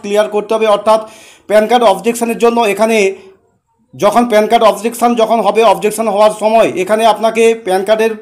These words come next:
ফর্মটাকে ক্লিয়ার করার জন্য এডিট করতে দেওয়া হবে। তো আমি এখানে প্যান কার্ডের ফর্মটা আমি এডিট করছি। এডিট করার পর আমি দেখে নেব,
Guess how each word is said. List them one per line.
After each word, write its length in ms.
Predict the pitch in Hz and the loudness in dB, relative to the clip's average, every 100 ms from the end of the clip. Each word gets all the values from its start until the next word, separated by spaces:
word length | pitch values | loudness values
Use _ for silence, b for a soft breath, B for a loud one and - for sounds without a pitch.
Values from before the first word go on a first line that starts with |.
| - - | -14 -4
ফর্মটাকে 400 | 185 208 226 233 | -2 0 0 -2
ক্লিয়ার 360 | - 196 214 214 | -6 0 0 2
করার 240 | 214 220 | 0 0
জন্য 160 | 214 214 | -2 -2
এডিট 280 | 185 233 | -2 -2
করতে 260 | 226 214 214 | -4 -4 0
দেওয়া 220 | 190 202 | 2 2
হবে। 220 | 196 220 | 2 0
তো 120 | 220 208 | 0 0
আমি 180 | 196 208 | 0 0
এখানে 300 | 208 220 220 | -2 -2 -2
প্যান 220 | 208 190 | -2 -2
কার্ডের 240 | 202 214 220 | 0 0 -2
ফর্মটা 300 | 196 202 208 | -4 0 0
আমি 140 | 208 | 0
এডিট 260 | 175 180 214 | 0 -2 -2
করছি। 460 | 214 214 220 175 165 B B | -2 -2 -2 -4 -4 B B
এডিট 260 | 175 233 | -4 -2
করার 200 | - 220 | -2 -2
পর 120 | 220 226 | 0 0
আমি 160 | 226 | -2
দেখে 240 | 175 180 214 | -2 -2 -2
নেব, 180 | 226 | 0